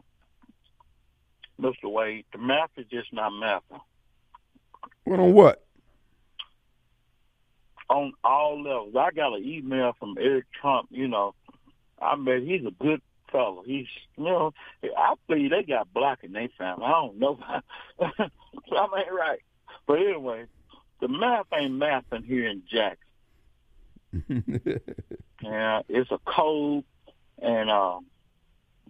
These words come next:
Speaker 1: if you consider running for mayor, which I'm gonna consider running as an independent, we have some serious problems. The math ain't mathing. It's just like the school system. We just less than twenty years, fifteen years ago, we had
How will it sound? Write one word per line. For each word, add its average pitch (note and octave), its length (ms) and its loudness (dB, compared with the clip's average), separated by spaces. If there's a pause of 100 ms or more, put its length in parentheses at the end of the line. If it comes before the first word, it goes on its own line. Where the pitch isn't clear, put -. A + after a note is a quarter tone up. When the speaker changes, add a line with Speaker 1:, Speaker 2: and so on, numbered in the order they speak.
(120)
Speaker 1:
if G#2+ 200 -6
you E3+ 140 0
consider C#3+ 540 0
running C3 420 0
for A#2+ 60 -8
mayor, A#2+ 340 0
which A#2+ 280 -6
I'm C3 260 0
gonna A2+ 240 -10
consider G2+ 480 -4
running G#2+ 360 0
as A2 200 0
an - 80 -8
independent, G#2 760 -4 (540)
we F#3 220 0
have A#2 240 -4
some E2+ 160 -16 (180)
serious C3 320 -2 (100)
problems. A2 480 -2
The G2 60 -10
math D#3+ 420 -2
ain't A#2+ 240 -4
mathing. A#2 460 -4 (640)
It's G3 200 -2
just G3+ 180 -4
like E3+ 200 -2
the - 80 -20
school C#3+ 380 -4 (120)
system. - 360 -10 (360)
We A#3 160 -2
just F3 340 -4
less D3+ 380 -2
than C3 180 -6
twenty D3 320 -4
years, D3 380 -2
fifteen D3 420 -6
years D#3 240 2
ago, A#2 180 -2
we A#2 140 -8
had A#2 340 -2